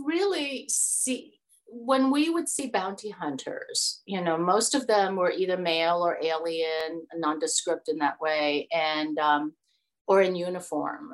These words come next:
or it, I, I think it's kinda cool to see sort of this young civilian female bounty hunter who's able to kinda keep up, if not be feared by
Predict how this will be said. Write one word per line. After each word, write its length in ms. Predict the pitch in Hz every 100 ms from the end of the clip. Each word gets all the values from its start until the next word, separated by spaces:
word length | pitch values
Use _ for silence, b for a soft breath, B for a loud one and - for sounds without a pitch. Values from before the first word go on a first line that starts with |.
| -
or 500 | 156 151 147 147 147 - _ _ _
it, 160 | 202 196
I, 140 | - -
I 80 | 208
think 340 | 208 269 294 294
it's 340 | 262 - - -
kinda 260 | 226 240 233
cool 380 | - 220 220 214
to 100 | 190
see 340 | - - 196
sort 300 | 190 196 185
of 120 | 175
this 320 | 170 170 - -
young 440 | 160 170 185 196
civilian 960 | 190 - 165 160 160 180 175 160 147 147 -
female 1080 | - - 180 214 202 160 143 117 - - -
bounty 360 | 139 143 147 143
hunter 640 | 143 131 139 - - - _ _ _ _
who's 240 | 185 175
able 280 | 185 175 180
to 80 | 175
kinda 260 | 160 185 147
keep 300 | - 202 185 170
up, 220 | 196 170
if 160 | 151
not 380 | 160 156 160 160 -
be 120 | 151
feared 680 | - - 180 220 - - - _ _ _ _ -
by 720 | 160 160 147 143 143 139